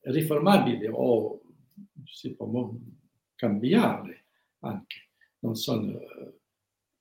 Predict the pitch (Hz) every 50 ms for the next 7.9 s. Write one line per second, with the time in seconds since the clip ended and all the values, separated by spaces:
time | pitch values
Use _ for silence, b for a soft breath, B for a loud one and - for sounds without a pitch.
0 | _ _ - - - 147 131 127 131 165 190 - - 139 127 127 123 - 147 151
1 | 156 151 135 123 113 107 104 107 117 113 143 147 165 175 175 - - 127 127 -
2 | - - - - 135 123 120 117 113 113 113 110 110 110 - - 127 120 127 131
3 | 131 - - 117 - - 113 107 - - 98 104 104 120 147 160 139 - - -
4 | 101 101 - - _ B B B B B B B B B B 170 156 147 147 156
5 | 151 151 - 185 185 190 185 - - - 156 151 - 165 170 185 196 196 185 180
6 | 170 156 175 165 143 139 139 - - - 170 - - - - - 165 143 127 127
7 | 131 131 - 175 170 165 165 143 127 135 135 127 120 131 170 196 - -